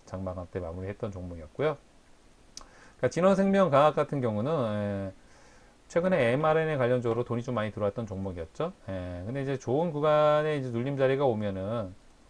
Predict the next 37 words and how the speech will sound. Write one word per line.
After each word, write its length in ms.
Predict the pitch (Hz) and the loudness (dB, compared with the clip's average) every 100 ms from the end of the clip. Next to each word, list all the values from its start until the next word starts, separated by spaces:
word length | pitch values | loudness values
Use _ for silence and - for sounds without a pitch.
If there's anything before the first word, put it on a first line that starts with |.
| - | -14
한번 220 | 127 113 | -6 -4
매수를 360 | 98 98 127 123 | -4 -4 -2 0
해야 120 | 143 | 0
되겠다는 400 | 143 123 123 117 | 0 -2 -2 -4
생각을 300 | 123 120 120 | -4 -4 -6
좀 100 | 123 | -6
갖고 240 | - - 101 | -12 -10 -10
있었고요. 440 | - - 139 151 | -12 -10 -8 -6
거기 200 | 147 180 | -6 -4
이제 160 | 175 165 | -2 -4
보통 340 | 131 - 147 | -4 -4 -4
이제 320 | 131 135 127 - | -2 0 -2 -4
포인트가 280 | 175 175 156 | -6 -2 -2
이만 220 | 117 127 | 0 -2
삼천 260 | 123 - 123 | -2 -4 -4
원 100 | 104 | -4
요런 180 | 120 120 | -4 -4
구간이었는데 760 | 101 98 90 82 110 151 110 - - - - | -6 -6 -6 -8 -6 -4 -6 -10 -20 -20 -12
그 60 | - | -4
구간에 400 | 151 147 151 156 | -4 0 0 2
와가지고 640 | 110 104 123 110 98 101 | 2 2 0 -2 -6 -6
이제 440 | 95 - 92 135 123 | -6 -6 -4 -4 -4
매수를 340 | 92 - 101 | -6 -8 -8
했고요. 460 | 117 - 92 117 180 - - - - - - | -10 -6 -2 -2 -2 -8 -20 -20 -20 -18 -8
단기 640 | 110 127 123 123 123 123 | -4 -2 0 0 0 -2
시액을 480 | - 143 139 135 135 | -4 -2 -2 -2 -4
좀 140 | 135 | -6
챙겼던 400 | - 180 175 160 | -4 -4 -2 -4
종목이에요. 520 | 110 92 82 98 117 | -6 -6 -8 -8 -8
장 160 | - 139 | -6 -6
초반에 360 | - 190 190 185 | 0 4 4 4
이 60 | 139 | -2
종목이 460 | 170 175 170 160 | -2 0 0 0
또 160 | 165 151 | -2 -2
프로그램이 480 | 208 214 190 175 170 | 0 2 2 0 -6
좀 120 | 156 | -6
들어오면서, 760 | 113 123 110 92 160 165 101 | -2 0 0 -4 -2 0 0